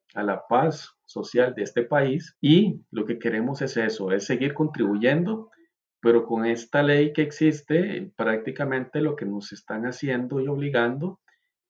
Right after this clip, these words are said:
es que más de una organización deba desaparecer por la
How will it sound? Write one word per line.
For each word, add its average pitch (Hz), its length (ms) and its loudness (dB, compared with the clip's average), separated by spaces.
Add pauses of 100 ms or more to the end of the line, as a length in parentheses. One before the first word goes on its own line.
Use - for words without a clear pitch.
(160)
es 110 260 -4
que 127 160 -2
más 120 180 2
de 127 80 -2
una 135 100 -2
organización 120 800 -2
deba 123 280 2
desaparecer 95 840 -4 (320)
por 110 200 -2
la 107 440 2